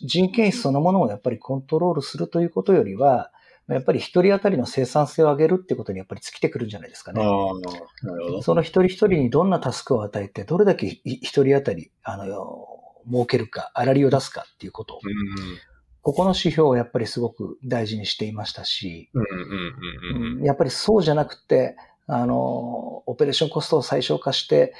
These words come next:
Speaker 1: 極力人は使えないよみたいなスタンスになってくると、なかなかやっぱりそういう企業で働きたいとも思わないので、
Speaker 2: ああ、そうですね。
Speaker 1: そういう企業はやっぱり、
Speaker 2: うんうん。
Speaker 1: そう、採用もやっぱり難しくなりますよね。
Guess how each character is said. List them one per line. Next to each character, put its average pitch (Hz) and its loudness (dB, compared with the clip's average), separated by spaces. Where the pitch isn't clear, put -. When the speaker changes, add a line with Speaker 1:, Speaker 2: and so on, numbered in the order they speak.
Speaker 1:
極 147 0
力 160 -2
人 - 2
は 151 2
使 - 0
え - 2
な 156 2
い 160 0
よ 170 4
み 151 0
た 147 2
い 143 4
な 135 -2
ス - -6
タ 165 2
ン 143 2
ス - -8
に 143 -2
な 139 2
っ 139 -12
て 135 0
く 127 -2
る 123 -4
と、 120 0
な 113 -6
か 160 0
な 175 2
か 175 0
や 175 4
っ - -14
ぱ 180 2
り 143 2
そ - 2
う - 6
い 147 6
う - 6
企 147 2
業 135 4
で - -2
働 135 0
き - -14
た 151 0
い 139 -2
と 113 -4
も 90 -6
思 101 -8
わ 120 -2
な 98 -4
い - -14
の 87 -12
で、 101 -6
Speaker 2:
あ 85 2
あ、 82 -6
そ - -8
う 80 -4
で - -10
す - -20
ね。 87 -6
Speaker 1:
そ 95 2
う 151 6
い 160 4
う 165 4
企 160 2
業 135 4
は 110 -2
や 110 -6
っ - -16
ぱ 113 -4
り、 110 -8
Speaker 2:
う 104 -12
ん 85 -12
う 85 -6
ん。 - -6
Speaker 1:
そ 123 2
う、 - -6
採 165 4
用 180 6
も 170 4
や 170 4
っ - -12
ぱ - 0
り 123 4
難 123 0
し - -2
く 156 2
な 151 4
り 160 2
ま 175 2
す - -2
よ 92 -6
ね。 117 -12